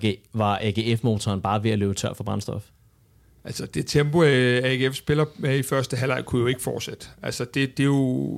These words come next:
Speaker 2: ville være utopi at tro. Og, og man kan jo endda se, at de, øh, brænder lidt ud efter femoghalvfjerds. Øh, og i vores bedste periode har de så denne her hundrede procent chance.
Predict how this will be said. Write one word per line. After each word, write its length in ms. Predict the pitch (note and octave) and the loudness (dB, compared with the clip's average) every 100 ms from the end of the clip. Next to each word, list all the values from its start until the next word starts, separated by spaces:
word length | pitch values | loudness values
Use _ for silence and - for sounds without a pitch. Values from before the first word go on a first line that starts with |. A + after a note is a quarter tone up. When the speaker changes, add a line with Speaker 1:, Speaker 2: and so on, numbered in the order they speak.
| C3+ | -4
Speaker 2:
ville 160 | C#3+ B2+ | -4 -2
være 120 | B2 | -4
utopi 500 | A#2+ B2 - E3 - | -6 -4 -2 -4 -6
at 80 | B2+ | -8
tro. 380 | - C#3 C#3 - - - - | -2 0 -2 -6 -20 -20 -6
Og, 240 | C#3 C3+ | -2 -2
og 120 | C#3+ | -2
man 140 | C3+ C3 | -4 -4
kan 100 | B2+ | -2
jo 60 | |
endda 220 | B2+ C#3 C#3+ | 0 0 0
se, 300 | - E3 - | 2 0 0
at 160 | C3+ - | -6 -4
de, 180 | C3 | -2
øh, 220 | B2+ A#2 A#2 | 0 0 -2
brænder 380 | - C3 C3 | -4 -4 -2
lidt 200 | B2+ C#3+ | 2 4
ud 240 | D3+ F3 F#3 | 6 4 4
efter 240 | D3+ - | 0 -2
femoghalvfjerds. 1000 | - D3 D3+ C#3+ C3+ - C3+ D3+ - - - - - - | -4 -4 -2 -2 -2 -2 0 -2 -4 -10 -16 -20 -18 -4
Øh, 240 | C3 C3 | 0 2
og 120 | C3+ | 0
i 20 | D#3 | 2
vores 300 | C3+ D#3+ D#3+ | 4 4 4
bedste 320 | D#3 D3+ E3+ | 2 2 2
periode 400 | D3 C#3 C#3 D#3 | 2 4 4 4
har 140 | C#3 | 2
de 80 | C#3+ | 0
så 100 | C3+ | -2
denne 220 | C3 C#3 | 0 0
her 260 | C#3+ C#3+ C3 | 2 2 2
hundrede 300 | B2+ C#3+ D#3+ | 2 4 4
procent 340 | B2+ C#3+ C3 | 2 -2 -4
chance. 420 | - C3 B2+ D3+ | -2 -2 -2 -4